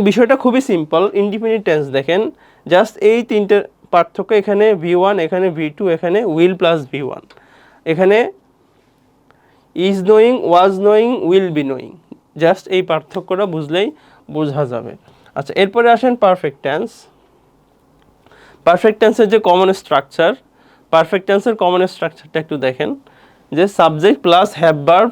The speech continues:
plus, সাবজেক্ট plus have verb plus ভি থ্রি plus object plus extension। দেখেন, আমরা যখন ইয়ে করছিলাম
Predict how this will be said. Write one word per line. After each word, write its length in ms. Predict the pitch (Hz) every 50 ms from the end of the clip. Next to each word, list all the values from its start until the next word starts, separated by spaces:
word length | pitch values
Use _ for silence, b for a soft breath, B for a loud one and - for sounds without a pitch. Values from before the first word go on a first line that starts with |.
| -
plus, 300 | 170 160 165 180 233 302 - - - - b b b b b b b _ b b b b b b b b - -
সাবজেক্ট 440 | 180 170 160 147 151 185 220 254 240 - 196
plus 280 | 175 170 190 240 269 - - - -
have 180 | 175 165 165 156 143 156
verb 220 | 180 196 233 240 240 _ -
plus 280 | 156 160 170 214 262 - - _ b b b b b b b b 135
ভি 100 | 202 226 240 214
থ্রি 140 | - - 143 127 120
plus 180 | 139 156 180 220 - 170
object 260 | 156 151 147 180 170 165
plus 160 | - 156 156 147 160 147
extension। 560 | - - - - 131 135 135 - - - - 131 _ b b b b b b b - 160
দেখেন, 240 | 165 160 160 131 - - _ _ _ _ _ _ _ b b b b -
আমরা 140 | 156 180 208 208 240
যখন 300 | 240 233 214 202 208 226 254 - - 190
ইয়ে 120 | 202 220 220 208
করছিলাম 440 | 175 - - - 147 151 156 175